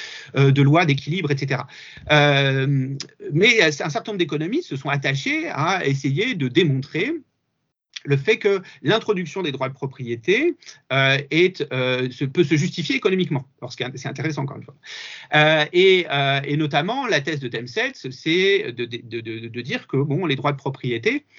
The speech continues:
permettent l'internalisation des externalités. Pourquoi ?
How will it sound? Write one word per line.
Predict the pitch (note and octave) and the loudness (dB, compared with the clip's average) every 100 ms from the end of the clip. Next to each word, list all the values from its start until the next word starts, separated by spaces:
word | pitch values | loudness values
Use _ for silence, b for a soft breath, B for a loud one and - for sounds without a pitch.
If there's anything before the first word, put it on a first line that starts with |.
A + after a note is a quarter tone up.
| b - | b -2
permettent | D#3+ D3 D3 B3+ C#3+ | 0 2 2 0 -4
l'internalisation | C3 F3+ F3 D#3 C#3 C3 B2+ G3+ | -2 0 0 0 -2 -2 -4 -4
des | G#3+ B2+ | -4 -4
externalités. | D3 - C3+ C3 B2 A2 C#3 C3+ _ _ _ _ _ _ _ _ | -4 -6 -6 -4 -6 -8 -8 -8 _ _ _ _ _ _ _ _
Pourquoi ? | D3 C#3 F3+ C4 | -4 0 2 2